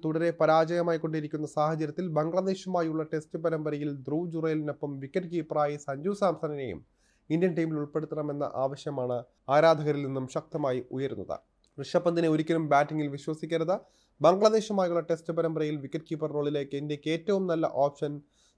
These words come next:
സഞ്ജു സാംസണും ധ്രുവ് ജുറേലുമാണെന്നുമാണ് പറയപ്പെടുന്നത്.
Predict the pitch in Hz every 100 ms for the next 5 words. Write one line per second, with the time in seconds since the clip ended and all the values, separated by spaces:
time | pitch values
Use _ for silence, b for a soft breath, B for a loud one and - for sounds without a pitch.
0 | - 147 160 170 170 156 156 156 139 117
1 | 131 160 151 151 151 143 135 135 135 127
2 | 123 120 - _ _ 147 131 127 113 95